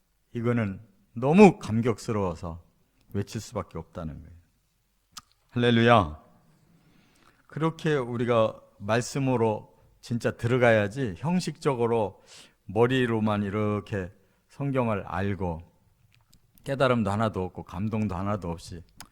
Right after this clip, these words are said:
그냥 "오늘 설교 잘 하셨네." 하고 끝나면 그는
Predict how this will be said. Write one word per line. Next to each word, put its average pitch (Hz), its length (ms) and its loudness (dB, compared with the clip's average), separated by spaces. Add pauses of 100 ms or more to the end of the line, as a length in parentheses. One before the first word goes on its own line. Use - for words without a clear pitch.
(280)
그냥 95 220 -10
"오늘 98 200 -6
설교 117 440 -8 (380)
잘 87 240 -14
하셨네." 87 680 -8
하고 101 240 -10
끝나면 113 580 -2 (880)
그는 113 440 -6